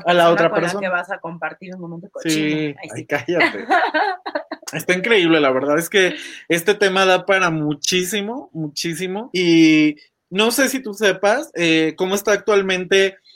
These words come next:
Speaker 1: esta situación en el sistema de salud pública. Cuando empezó la pandemia, eh, no, y de hecho desde antes de que empezara la pandemia, más bien cuando entró la cuatro T, hubo mucho como este bombardeo sobre escasez de,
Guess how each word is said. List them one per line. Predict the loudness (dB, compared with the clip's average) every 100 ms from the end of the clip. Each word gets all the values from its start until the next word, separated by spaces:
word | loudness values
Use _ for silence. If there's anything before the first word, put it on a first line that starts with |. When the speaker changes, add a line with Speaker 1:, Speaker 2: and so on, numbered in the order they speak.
| _ _
Speaker 1:
esta | -2 0
situación | -2 -2 -2 0 0 -2 -4
en | -4 -2 -4
el | -6
sistema | -6 -4 -2
de | -2
salud | -2 -4 -4
pública. | -2 0 -2 0 0 -2 -14 -20 _
Cuando | -2 0
empezó | 0 0 2
la | 2 2
pandemia, | 0 0 0 0 0 -2 -8 _ _ -8 -2
eh, | 2 2 2 0
no, | 0 2
y | 4 4
de | 2
hecho | 2 2
desde | 2
antes | 0 -2
de | -4
que |
empezara | -4 0 4
la | 4 2
pandemia, | 0 -2 -2 -2
más | -2
bien | -4 -2
cuando | 0 0 -2
entró | -2 2 4
la | 4
cuatro | 2 2 0 0
T, | -2 -4 -10 -20 -20 _
hubo | 2 2 2 -4
mucho | -4 -4 -2 -2
como | -2 -2 -2 0
este | 0 0 0 4 6 6 6 6 4 0 -4 -6
bombardeo | -2 0 2 2 2 0 -2 -4
sobre | -6 -4 -2 -2 -2 -4 -8 -10 -12
escasez | -12 -6 -6 -4 -4 -2 -2
de, | 0 0 0 -4